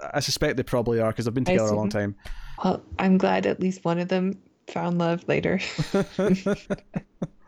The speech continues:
Speaker 2: But, yeah, I don't know. I, I think this movie is really fun. You're right, it's not great, but it's worth watching.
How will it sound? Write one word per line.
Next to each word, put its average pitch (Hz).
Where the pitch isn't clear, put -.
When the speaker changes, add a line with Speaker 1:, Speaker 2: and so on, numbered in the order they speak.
Speaker 2:
But, 180
yeah, 302
I 208
don't 254
know. 247
I, 214
I 196
think 233
this 226
movie 214
is 202
really 202
fun. 190
You're 202
right, 180
it's -
not 175
great, 170
but 175
it's 170
worth 190
watching. 156